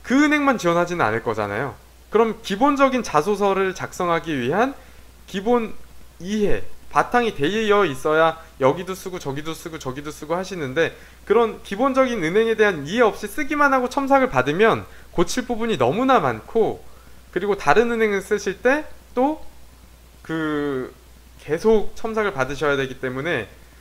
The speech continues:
그게 효율적이지 않을 것 같다는 생각을 했어요. 그래서 지금 있는 프로그램은 우선은 그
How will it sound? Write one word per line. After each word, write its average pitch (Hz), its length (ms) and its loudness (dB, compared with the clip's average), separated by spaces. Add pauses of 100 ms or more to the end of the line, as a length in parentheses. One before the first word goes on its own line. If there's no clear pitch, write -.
(720)
그게 196 600 0 (200)
효율적이지 262 640 6
않을 202 560 2
것 190 160 -2
같다는 160 380 0
생각을 170 340 -2
했어요. 110 440 -4
그래서 175 280 -2
지금 202 560 0 (120)
있는 180 280 -2
프로그램은 185 680 2
우선은 160 840 0 (460)
그 139 420 2